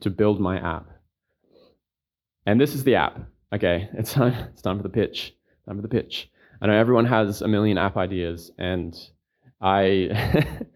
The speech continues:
<laughs> I, I do as well. I have so many different app ideas, and, and one of the hardest things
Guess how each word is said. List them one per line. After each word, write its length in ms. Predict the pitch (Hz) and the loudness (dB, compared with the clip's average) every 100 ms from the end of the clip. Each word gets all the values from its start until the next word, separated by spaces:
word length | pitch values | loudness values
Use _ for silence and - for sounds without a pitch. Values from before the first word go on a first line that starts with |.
| - | -20
<laughs> 400 | - 254 202 - | -20 -18 -14 -2
I, 200 | 95 - | 0 0
I 200 | - 104 | 2 2
do 200 | 127 123 | 4 4
as 100 | 117 | 4
well. 460 | 123 90 92 - - | 4 2 0 -8 -12
I 120 | 98 | -6
have 300 | 95 98 90 - - | 0 0 0 -6 -20
so 340 | - - 98 101 | -20 -2 0 2
many 180 | 104 98 | 2 0
different 300 | 101 101 92 | 0 0 0
app 160 | 95 | 0
ideas, 440 | 87 87 76 82 98 | -2 -2 -4 -6 -6
and, 220 | 82 76 | -6 -4
and 100 | 95 | 0
one 100 | 95 | 0
of 60 | 85 | 2
the 60 | |
hardest 340 | 95 92 87 - | 2 2 0 0
things 420 | 85 80 82 | 0 -2 -6